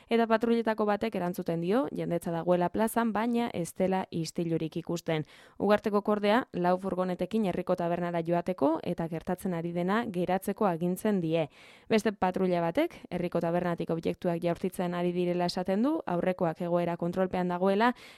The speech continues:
eta horrela kontraesan batzuk gehiago ere baitartean. Ugartekok eskura duten guztiarekin sartu eta egoera kontrolatzeko agintzen die. Emaitza badakizue, ertzainek jaurtitako gomazko pilota batek jota jaso zuen kolpearen ondorioz,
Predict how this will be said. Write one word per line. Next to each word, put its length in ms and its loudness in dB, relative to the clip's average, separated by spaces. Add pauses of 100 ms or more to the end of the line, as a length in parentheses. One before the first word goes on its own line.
eta 300 2
horrela 340 0
kontraesan 500 -2
batzuk 380 -2
gehiago 380 0
ere 120 2
baitartean. 640 -2
Ugartekok 600 2
eskura 340 0
duten 260 0
guztiarekin 600 -2
sartu 400 2 (320)
eta 240 0
egoera 300 4
kontrolatzeko 720 -2
agintzen 400 -4
die. 220 -4 (140)
Emaitza 380 0
badakizue, 600 -2 (100)
ertzainek 460 -2
jaurtitako 560 0
gomazko 340 -2
pilota 400 -2
batek 240 -2
jota 300 0 (360)
jaso 280 4
zuen 240 2
kolpearen 480 2
ondorioz, 480 0